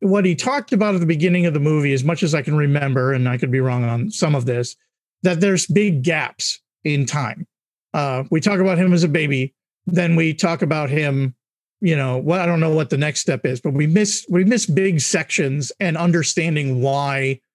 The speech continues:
uh, certain things happen and certain perspectives happen and what may have led to X, Y, Z thing happening in the story later on. So he's trying to, he was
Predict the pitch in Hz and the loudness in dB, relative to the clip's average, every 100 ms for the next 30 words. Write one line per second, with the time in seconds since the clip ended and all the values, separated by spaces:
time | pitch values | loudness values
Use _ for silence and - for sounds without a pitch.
0 | _ _ _ 147 135 131 160 - 165 156 | _ _ _ -4 -2 -4 -2 0 0 2
1 | 147 139 151 139 135 131 - - - 143 | 2 0 -2 0 -2 -2 -6 -8 -4 -4
2 | - 135 170 - 151 143 156 - 139 123 | -4 -6 -4 -2 -2 -2 -4 -2 -4 -4
3 | 127 175 123 117 127 131 156 160 156 147 | -4 -4 -6 -4 -4 -2 0 0 0 0
4 | 131 127 139 139 127 156 131 131 135 - | 0 0 0 -2 -2 0 0 0 -2 -4
5 | 143 - - - 139 135 131 123 135 127 | -6 -6 -8 -4 -2 -2 -2 -2 -2 -2
6 | 147 127 117 127 123 131 123 127 123 - | -4 -2 -2 -4 -4 -2 -2 -2 -2 -2
7 | 135 127 123 127 127 151 151 123 - - | -2 -2 -2 -2 -2 -2 -4 -6 -12 -16
8 | - - - _ - 190 156 175 156 - | -20 -20 -20 _ -2 2 2 2 0 -4
9 | 240 262 285 247 190 156 147 151 196 180 | -4 -2 2 2 2 2 0 2 2 4
10 | 165 135 - | 2 -2 -6